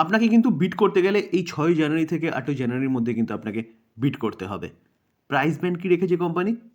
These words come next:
একশো তেত্রিশ থেকে একশো চল্লিশ, লট সাইজ একশো সাত, টোটাল ইস্যু সাইজ চারশো দশ, অর্থাৎ কোম্পানিটা এই আইপিওর মাধ্যমে কিন্তু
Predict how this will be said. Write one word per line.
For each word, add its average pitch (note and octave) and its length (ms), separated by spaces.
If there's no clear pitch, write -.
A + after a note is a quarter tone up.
একশো - 240
তেত্রিশ D#3 420
থেকে D3+ 140
একশো A2+ 320
চল্লিশ, G#2 280
লট D3 220
সাইজ F#3 160
একশো - 200
সাত, G#2 220
টোটাল E3 260
ইস্যু D#3 160
সাইজ G3 180
চারশো A#2+ 300
দশ, G2+ 200
অর্থাৎ A#2+ 240
কোম্পানিটা A#2 360
এই A#2+ 60
আইপিওর A#2+ 300
মাধ্যমে G#2+ 380
কিন্তু A2 180